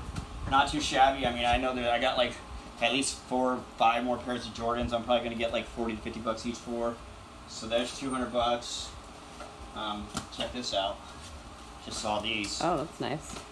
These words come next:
Speaker 1: These will sell on eBay. Uh, let's see.
Speaker 2: I don't know the comps on 'em, but that, uh, most likely will sell,
Speaker 1: Yeah,
Speaker 2: yeah.
Speaker 1: Sporting Goods always does really good. This is gonna be cheap to ship,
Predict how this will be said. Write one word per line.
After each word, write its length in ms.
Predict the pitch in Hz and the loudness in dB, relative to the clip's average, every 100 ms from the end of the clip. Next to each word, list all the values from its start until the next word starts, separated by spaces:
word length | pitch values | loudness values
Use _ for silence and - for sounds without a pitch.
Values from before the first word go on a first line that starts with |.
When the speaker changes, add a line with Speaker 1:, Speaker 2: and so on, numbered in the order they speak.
| - | -2
Speaker 1:
These 180 | 127 143 | 2 2
will 80 | 127 | 2
sell 200 | 127 117 | 4 4
on 160 | 110 | 4
eBay. 420 | 104 107 104 107 117 - - - - - - - - - - - - 104 | 0 0 0 0 -2 -10 -16 -16 -16 -16 -16 -16 -16 -16 -16 -16 -10 0
Uh, 360 | 104 104 101 | 2 4 2
let's 160 | 107 - | -2 -2
see. 300 | - 107 101 - - - | -2 -2 -2 -6 -14 -6
Speaker 2:
I 60 | 180 | 0
don't 120 | 180 | 0
know 100 | 175 | 0
the 80 | 147 | 0
comps 340 | 185 180 175 | 2 2 2
on 140 | 135 | -2
'em, 100 | 135 | 0
but 220 | 147 135 131 | 0 0 0
that, 160 | - - - - | -4 -6 -14 -8
uh, 100 | 151 151 - | -6 -6 -8
most 300 | 151 151 - | -4 -4 -4
likely 220 | 151 - | -6 -6
will 100 | - | -8
sell, 260 | - - - | -8 -6 2
Speaker 1:
Yeah, 80 | 147 | 8
Speaker 2:
yeah. 40 | 127 | 8
Speaker 1:
Sporting 320 | - 147 160 | 8 2 4
Goods 140 | 147 | 6
always 240 | 127 131 127 | 8 6 4
does 160 | 131 | 0
really 140 | 123 131 | 2 0
good. 220 | 123 123 | 2 0
This 60 | 117 | -2
is 60 | 117 | -4
gonna 120 | 117 | -2
be 60 | |
cheap 260 | 110 - 120 | -2 -4 -4
to 40 | 113 | -2
ship, 320 | - 127 | 2 2